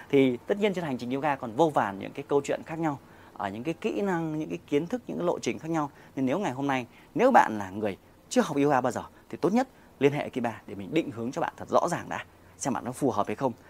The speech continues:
Chứ không phải cứ nghe trên internet người ta nói, "Ui, học dễ lắm, học nó thành công lắm, lắm tiền lắm, bốc phét hết ấy."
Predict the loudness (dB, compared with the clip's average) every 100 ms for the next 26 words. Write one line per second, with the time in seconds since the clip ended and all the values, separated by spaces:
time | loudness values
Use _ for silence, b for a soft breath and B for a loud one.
0 | 0 0 0 -2 -2 0 -2 -2 -6 -6
1 | -4 -4 -6 B B -6 -4 -2 -4 -6
2 | B 2 4 4 2 -4 -4 -6 2 2
3 | 2 0 0 -2 -6 -2 -4 -4 -10 -4
4 | -4 -4 -8 4 4 4 0 -2 -4 -6
5 | -2 -2 -2 -6 -6 -4 -2 -2 -2 -8